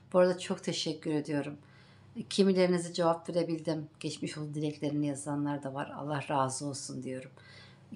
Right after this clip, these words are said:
Kimilerine yazamadım. Çünkü o kadar ki yoğunluk vardı. Ben, e, esnafa falan gidip gelmekten. Yani şu omuzlarım zaten rahatsızdım. Enfeksiyon tabii daha bir şey yapmış.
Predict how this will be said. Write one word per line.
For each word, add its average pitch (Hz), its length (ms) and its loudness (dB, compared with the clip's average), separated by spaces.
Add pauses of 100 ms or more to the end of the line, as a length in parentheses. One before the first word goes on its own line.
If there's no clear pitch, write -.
Kimilerine 196 440 4
yazamadım. 185 680 2 (260)
Çünkü - 340 -6
o - 180 -4
kadar 196 440 2
ki 185 340 -2 (340)
yoğunluk 180 600 2
vardı. 175 480 0 (100)
Ben, 175 320 0 (100)
e, - 120 -4
esnafa 165 560 -2
falan 170 400 -2
gidip - 280 -10
gelmekten. 165 640 -2 (600)
Yani 196 200 4
şu 220 180 -2
omuzlarım 208 440 2
zaten 202 580 0
rahatsızdım. 196 720 -2
Enfeksiyon 196 580 0
tabii 208 400 0
daha 190 240 4
bir 156 60 -2
şey - 220 -2
yapmış. - 580 -4